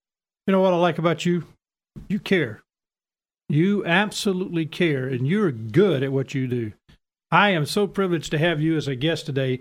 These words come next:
If you just tuned in, it's, uh, Officer David Coleman, Shelby County Sheriff's Office of Community Support.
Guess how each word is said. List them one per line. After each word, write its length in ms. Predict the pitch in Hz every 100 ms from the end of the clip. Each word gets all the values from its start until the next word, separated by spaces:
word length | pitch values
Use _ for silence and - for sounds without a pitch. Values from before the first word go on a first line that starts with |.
| - - -
If 120 | 147 135
you 80 |
just 320 | 127 226 233 220
tuned 240 | 233 208
in, 260 | 160 147 147
it's, 340 | 143 - -
uh, 60 | 160
Officer 480 | 151 160 170 -
David 400 | 151 156 170 156
Coleman, 400 | - 220 247 247
Shelby 380 | 208 - 202 196
County 300 | 180 208 185
Sheriff's 360 | 151 202 190 -
Office 400 | 185 190 160 -
of 180 | 151 -
Community 480 | 139 180 180 160
Support. 540 | 139 151 123 226 269